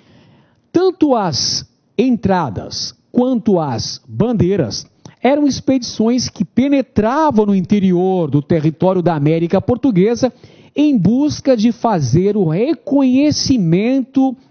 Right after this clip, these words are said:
do território e também na tentativa de encontrar metais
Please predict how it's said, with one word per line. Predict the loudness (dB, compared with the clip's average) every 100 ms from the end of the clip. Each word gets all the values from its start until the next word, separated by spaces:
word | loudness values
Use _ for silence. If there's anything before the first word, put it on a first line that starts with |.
| -4
do | -2
território | 0 0 -2 0 0 0 -2 -6 -14 -20 -2
e | 0
também | 2 0 0 0 0
na | 0 0
tentativa | 0 0 0 -2 0 0 2 2
de | 2 0
encontrar | 2 0 0 0 0 0
metais | 0 0 -2 0 0 -2 -4